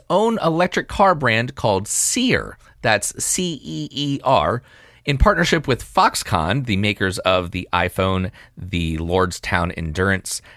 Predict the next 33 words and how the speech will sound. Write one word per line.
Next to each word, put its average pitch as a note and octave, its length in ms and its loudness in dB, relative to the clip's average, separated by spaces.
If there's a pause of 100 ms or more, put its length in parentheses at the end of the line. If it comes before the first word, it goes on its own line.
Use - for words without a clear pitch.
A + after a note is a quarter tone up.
and E2+ 440 -4
soon B2 420 0
to G2+ 80 0
be F#2+ 300 0
a F#2+ 60 -4
number F#2 320 0
of F2 160 -2
other C#3 220 2
E F2+ 160 -2
Vs, F#2 360 0 (500)
and F3 480 2 (260)
B F2 120 -2
M D#2 140 -2
W. G#2 340 2 (1120)
It's B2 160 0
no G#3 220 2
argument C3 460 4
that F#2+ 180 2
the G2 60 -2
shift - 480 0
to C3+ 160 2
electric A2+ 340 2
vehicles F#2 420 0
is F2 360 -2 (240)
definitely B2+ 640 0
happening G2+ 600 -2
a E2 60 -2
lot F2+ 400 0
faster G2+ 460 0
than G2+ 120 0
most F#2+ 220 0
people G2 280 -4
anticipated. A2+ 760 -2